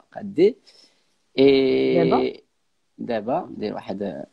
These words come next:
Speaker 1: دير بحال، نديرو بحال المغنيين، واحد اثنين، واحد اثنين، ايوا.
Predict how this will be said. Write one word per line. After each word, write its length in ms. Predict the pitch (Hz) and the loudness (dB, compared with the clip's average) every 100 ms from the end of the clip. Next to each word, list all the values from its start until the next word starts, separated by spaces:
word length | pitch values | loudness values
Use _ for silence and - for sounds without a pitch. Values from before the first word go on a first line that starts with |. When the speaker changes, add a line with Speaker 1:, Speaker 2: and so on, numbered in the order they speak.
| - - | -10 2
Speaker 1:
دير 220 | 147 165 | 4 4
بحال، 260 | 139 170 | 4 4
نديرو 180 | 143 143 | 6 6
بحال 280 | 139 165 147 | 4 2 2
المغنيين، 680 | 139 135 135 135 127 143 147 | 0 0 -2 0 0 -2 -2
واحد 220 | 123 - | -4 -4
اثنين، 220 | - 170 156 | -4 -2 -2
واحد 160 | 117 | -6
اثنين، 320 | - 147 190 - - | -4 -4 -4 -8 -4
ايوا. 260 | 135 135 | -2 -2